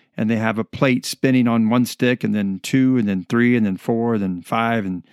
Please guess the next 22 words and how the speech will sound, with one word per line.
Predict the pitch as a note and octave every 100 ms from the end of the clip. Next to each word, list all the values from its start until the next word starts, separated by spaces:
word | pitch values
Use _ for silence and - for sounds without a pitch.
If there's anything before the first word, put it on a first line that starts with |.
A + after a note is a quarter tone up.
| - _
six, | - - A#2+ A2+ -
and | G2 F#2 F#2
however | G#2+ C3 C3+
many | B2+ A#2+ G2+ - _ _
sticks | - - D3 C3+ - - - _ _ _ _
with | - B2 -
plates | D3 C#3 B2+
on | G#2+
'em, | G#2+ A#2+ _ _ -
and | B2
those | B2+ -
plates | C3+ B2+
are | A#2+
spinning. | - - E3 D#3 B2 C3 - _ _ _ _ -
What | F2+ B2+ D3
happens | C#3 D#3 C3+ A2 G#2+ G#2+ - - _ -
for | - B2
the | A2+
person | D3 C3 B2 A2 G#2+ _ _ -
spinning | - - D3 C#3+ A#2+
the |
plates? | - E3+ D3+ -